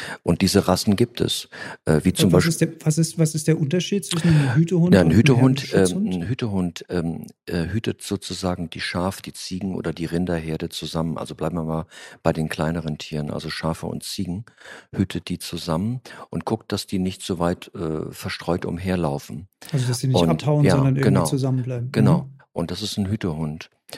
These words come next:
Speaker 1: Und, ähm, ein Herdenschutzhund, zum Beispiel eben wie ein Kangal, das sind relativ große Hunde, die in Griechenland, in der Türkei, aber auch, ähm,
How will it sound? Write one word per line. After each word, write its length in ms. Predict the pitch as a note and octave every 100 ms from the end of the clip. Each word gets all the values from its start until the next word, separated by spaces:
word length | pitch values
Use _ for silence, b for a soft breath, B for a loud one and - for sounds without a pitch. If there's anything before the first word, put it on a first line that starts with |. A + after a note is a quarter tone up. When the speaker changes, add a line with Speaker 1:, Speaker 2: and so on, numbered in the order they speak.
| B _
Speaker 1:
Und, 400 | - F2+ E2+ D#2
ähm, 240 | E2+ E2 -
ein 160 | F2
Herdenschutzhund, 920 | F2 F#2 F2+ - B2 - - F#2+ G2+ -
zum 180 | F#2+
Beispiel 440 | E2+ F2 - F2 F2
eben 300 | D#2+ E2 D#2
wie 140 | E2+
ein 280 | E2+ D2+ D#2+
Kangal, 720 | - F2+ E2+ E2 E2 G#2 C3+ B2+
das 200 | F2+ -
sind 240 | F2 E2+
relativ 520 | F2 F2+ - F2 -
große 440 | - - D#2 - F#2
Hunde, 280 | G2 G2+ D#2+
die 240 | D#2+ D2+ B B B -
in 120 | -
Griechenland, 520 | - G2+ - F#2+ F#2
in 100 | -
der 140 | E2+ -
Türkei, 580 | E2+ - E2+ F2+ A2+ -
aber 260 | E2+ E2
auch, 260 | D#2+ - -
ähm, 500 | - D#2+ D#2+ D#2 F2